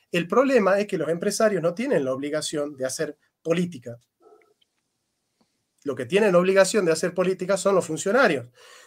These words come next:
que son, vos imaginate que le vas a decir, como dice Alberto Fernández, "Quise, pero no pude.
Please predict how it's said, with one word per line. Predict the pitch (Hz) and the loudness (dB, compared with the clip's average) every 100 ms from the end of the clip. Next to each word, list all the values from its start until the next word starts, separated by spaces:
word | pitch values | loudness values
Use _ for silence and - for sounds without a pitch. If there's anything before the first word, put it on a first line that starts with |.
| _ - | _ -12
que | - | -8
son, | - 208 196 - _ _ _ | 2 4 4 -4 _ _ _
vos | 208 | 4
imaginate | 240 208 - 208 226 190 | 6 4 4 4 4 0
que | 151 | -4
le | 139 | -4
vas | 131 | -4
a | 135 | -4
decir, | 160 180 185 | -4 -2 -4
como | 175 135 131 | -4 -4 -4
dice | 160 160 | -4 -2
Alberto | 170 175 165 | -2 -4 -6
Fernández, | 151 165 180 175 | -6 -2 0 0
"Quise, | 175 220 - 208 | -2 0 2 0
pero | 156 143 | -2 -4
no | 143 165 | -2 -2
pude. | 175 131 120 | -2 -6 -8